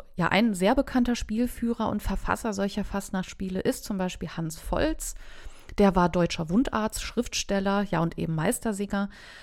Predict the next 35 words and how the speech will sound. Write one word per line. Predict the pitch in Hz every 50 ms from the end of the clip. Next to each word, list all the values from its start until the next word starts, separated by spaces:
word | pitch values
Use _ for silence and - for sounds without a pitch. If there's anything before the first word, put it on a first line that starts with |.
| - - -
Vielleicht | - - 180 175 - - -
kennen | - 185 185 233
den | 247 226 208
ein | 190 196
paar | - - 190 190
unter | 180 185 - - - 180
euch. | - 175 175 175 190 190 - -
Ähm, | 156 160 170 - -
es | 180 160 -
gibt | - 170 - -
aber | 180 165 165 165
eben | 170 175 170 165
auch | 160 160 160 160 - - -
Hans | - - 165 160 156 - 139
Rosenblüt | 160 202 240 240 226 208 - - 220 226 233 -
oder | 208 185 165 170
auch | - 175 - - -
Hans | 170 170 -
Sachs, | - 165 180 - - -
der | - 175 165
ist | 170 -
aber | 175 165 165 160 -
eher | 165 165 170 170
der | 165 165 160 160
frühen | - - - 180 175 214
Neuzeit | 269 285 277 269 - 220 208 208 -
zuzuordnen. | - - - - - - - - 180 - - 175 175 - - - - - - - - - - - - -
Ähm, | - 180 170 170 165 -
ja, | 175 160
wie | 165
gesagt, | 170 160 185 - - -
irgendwie | 170 170 170 175 165
heißen | 160 170 - - 170
alle | 165 165 156 156 160 160 - - - _ - - - -
Hans, | - 185 190 208 - -